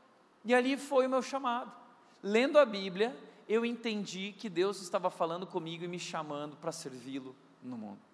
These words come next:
É isso. Leia a Bíblia, Deus fala conosco. Deus também fala conosco através da igreja. Você já esteve ouvindo uma pregação de algum pastor ou aqui na rede, e aí você teve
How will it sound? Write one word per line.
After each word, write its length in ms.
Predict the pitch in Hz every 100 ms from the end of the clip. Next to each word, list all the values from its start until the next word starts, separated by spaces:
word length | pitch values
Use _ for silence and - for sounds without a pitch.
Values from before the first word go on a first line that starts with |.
| _ _
É 80 | 220
isso. 420 | 233 254 - - - _ _ _ _ _
Leia 280 | 156 196 254
a 40 |
Bíblia, 320 | 202 233 226
Deus 220 | 180 196 -
fala 220 | 202 202
conosco. 520 | 220 220 262 254 - - - -
Deus 240 | 202 233
também 180 | 247 226
fala 260 | 226 226 226
conosco 460 | 220 202 233 233
através 380 | 220 202 185 202
da 100 | 202
igreja. 500 | 180 180 208 214 - - - - - _ _ _ _ _ _
Você 160 | - 214
já 120 | 233
esteve 280 | 226 247 247
ouvindo 300 | 220 220 233
uma 120 | 220
pregação 640 | 214 196 170 - 214 208
de 100 | 202
algum 220 | 185 175
pastor 640 | 190 175 - - 190 214 202
ou 80 | 180
aqui 200 | 175 196
na 140 | 185
rede, 460 | 170 180 214 175 196
e 40 |
aí 120 | 202
você 280 | 220 220 -
teve 400 | 208 220 202 220